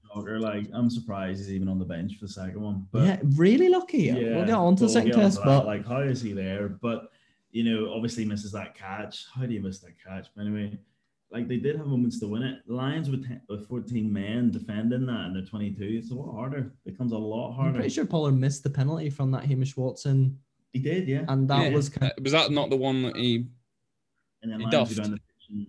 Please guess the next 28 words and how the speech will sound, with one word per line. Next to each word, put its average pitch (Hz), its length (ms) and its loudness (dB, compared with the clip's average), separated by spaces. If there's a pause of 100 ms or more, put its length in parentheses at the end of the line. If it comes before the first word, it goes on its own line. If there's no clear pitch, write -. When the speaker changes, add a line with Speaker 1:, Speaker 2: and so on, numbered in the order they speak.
Speaker 1:
yeah, 104 200 -4
and 101 140 -2
then 107 140 -4
Owen 104 220 -2
Farrell 95 300 -8
gets 110 180 -12
the - 80 -20
penalty 98 400 -8
and 98 100 -6
that - 180 -10
kinda 101 160 -8
seals 98 300 -12
it. - 60 -12 (800)
Speaker 2:
Uh, 127 120 -2
Speaker 1:
For - 260 -4
me, 170 420 2
so 151 140 -6
Speaker 2:
yeah. 135 160 6
Speaker 1:
for, - 160 -2
for 135 120 -2
me, 139 200 2
the, 160 260 -2 (120)
the 120 80 0
turning 131 420 2
point 127 160 2
of 107 80 0
the 104 60 -2
game 101 680 -2